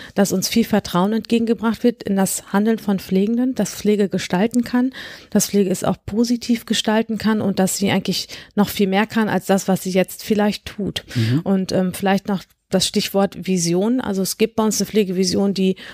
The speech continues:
Speaker 1: so über alle Themen auch steht und A N P ist da ein Baustein. Und, ähm, bei uns ist die Vision einfach, dass Pflege ist wirksam,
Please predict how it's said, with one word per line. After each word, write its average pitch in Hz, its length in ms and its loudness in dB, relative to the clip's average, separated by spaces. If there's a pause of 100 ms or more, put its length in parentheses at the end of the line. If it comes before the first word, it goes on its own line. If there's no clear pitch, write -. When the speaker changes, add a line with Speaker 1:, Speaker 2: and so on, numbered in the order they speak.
Speaker 1:
so 196 180 0
über 170 280 0
alle 202 220 2
Themen 214 380 0
auch 247 220 -2
steht 247 400 0
und 196 180 -4
A 190 160 2
N 185 80 0
P 202 300 0
ist - 180 -2
da 180 120 2
ein 185 280 0
Baustein. 240 640 0 (400)
Und, 196 340 -2
ähm, 196 220 0
bei 185 60 0
uns 202 220 0
ist 202 140 -2
die 208 140 4
Vision 208 400 0
einfach, 190 260 2
dass - 220 0
Pflege 196 400 0 (340)
ist - 300 0
wirksam, 247 580 0